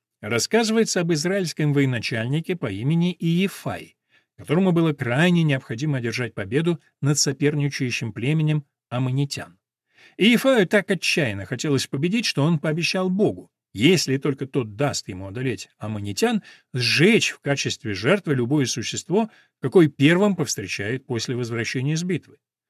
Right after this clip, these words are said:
Бог честь по чести помог Иефаю победить аммонитян, как тот хотел, поражением весьма великим. Книга Судей, одиннадцатая глава, тридцать третий стих.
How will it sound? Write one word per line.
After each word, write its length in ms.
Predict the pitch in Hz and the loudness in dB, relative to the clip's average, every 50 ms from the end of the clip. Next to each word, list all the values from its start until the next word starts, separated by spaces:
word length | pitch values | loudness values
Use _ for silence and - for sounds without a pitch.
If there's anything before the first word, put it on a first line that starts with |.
| _ _ _ _ - - _ _ _ _ _ _ | _ _ _ _ -20 -20 _ _ _ _ _ _
Бог 260 | 143 202 285 302 277 | 6 8 8 8 8
честь 280 | - - 269 277 - - | 6 6 6 6 6 4
по 120 | 185 170 | 2 0
чести 280 | - - 226 214 - 208 | 2 2 2 2 2 0
помог 480 | 180 - 196 185 175 147 107 90 - | 2 2 4 4 4 4 2 0 -2
Иефаю 520 | 104 101 101 104 - - 185 202 202 170 131 | -4 -2 -2 -2 0 0 2 2 2 2 2
победить 560 | - 135 117 117 107 131 160 160 - - - _ | 0 -2 -4 -2 0 2 2 0 0 -6 -8 _
аммонитян, 640 | 123 123 135 139 131 131 123 - - 85 73 82 - _ | -4 -2 0 0 0 -2 -4 -4 -8 -10 -12 -14 -18 _
как 160 | - 120 110 | -14 -14 -8
тот 180 | - 151 127 - | -6 -6 -6 -4
хотел, 420 | - 135 127 - - 120 78 - _ _ _ _ _ | -4 -6 -6 -4 -8 -8 -10 -12 _ _ _ _ _
поражением 720 | 123 127 123 107 90 95 95 117 160 190 208 226 233 226 | -2 -2 0 -2 -2 -2 0 0 2 2 2 2 2 0
весьма 640 | 170 135 131 - - - 110 98 95 95 101 110 120 | 0 -2 -2 -4 -4 -6 -8 -8 -6 -4 -2 -2 0
великим. 640 | 127 139 160 170 180 165 120 95 - - - - _ _ _ _ _ _ _ _ _ _ _ _ _ _ _ _ | 0 0 0 0 0 0 -2 -2 -6 -14 -18 -18 _ _ _ _ _ _ _ _ _ _ _ _ _ _ _ _
Книга 320 | _ 127 131 135 117 113 107 | _ -4 -2 -2 -2 -2 -4
Судей, 560 | - - - 127 156 165 185 214 208 190 - _ _ _ _ _ | -4 -4 -2 -2 -2 0 0 -2 -2 -4 -6 _ _ _ _ _
одиннадцатая 540 | - 120 123 135 120 110 - - - 113 104 | -6 -2 -2 -2 -2 -2 -4 -4 -6 -8 -6
глава, 380 | 101 98 92 87 95 101 139 156 | -6 -8 -8 -6 -4 -4 -4 -4
тридцать 400 | - - 117 113 - - 131 123 | -4 -6 -6 -6 -6 -8 -8 -8
третий 320 | - 123 113 101 - 139 | -8 -8 -8 -6 -6 -8
стих. 340 | 131 - - - - - _ | -8 -8 -10 -14 -16 -16 _